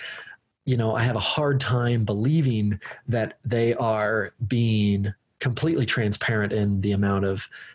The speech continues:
people who are infected or how far that has spread or how many people have died. And they also don't exactly know. There is just so many people that is, uh, it's impossible to have that omniscience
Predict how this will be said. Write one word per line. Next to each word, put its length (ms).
people 220
who 140
are 160
infected 480
or 80
how 220
far 320
that 160
has 180
spread 420
or 60
how 140
many 180
people 300
have 160
died. 380
And 120
they 80
also 500
don't 180
exactly 640
know. 640
There 160
is 160
just 380
so 260
many 240
people 340
that 300
is, 420
uh, 400
it's 180
impossible 540
to 120
have 440
that 280
omniscience 1200